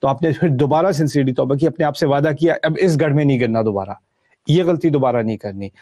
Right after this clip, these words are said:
हो सकता है आप किसी और नई गलती में गिर जाए इंसान, हो सकता है, या हो सकता है अनजाने, जानबूझकर नहीं,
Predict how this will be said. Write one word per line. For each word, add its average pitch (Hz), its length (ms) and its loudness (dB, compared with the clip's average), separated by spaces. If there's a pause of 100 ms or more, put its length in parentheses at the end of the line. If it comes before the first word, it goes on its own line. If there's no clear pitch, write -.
(140)
हो 190 80 0
सकता 208 260 -2
है 214 60 2
आप 190 80 -4
किसी 190 180 0
और 202 120 2
नई 196 160 2
गलती 156 260 0
में 143 140 0
गिर 120 100 -2
जाए 104 160 -4
इंसान, 107 260 -8
हो 180 140 0
सकता 185 280 -4
है, 180 80 -8 (480)
या 165 80 2
हो 180 120 0
सकता 196 280 0
है 202 180 -2 (140)
अनजाने, 180 500 2 (280)
जानबूझकर 156 600 0
नहीं, 165 240 -2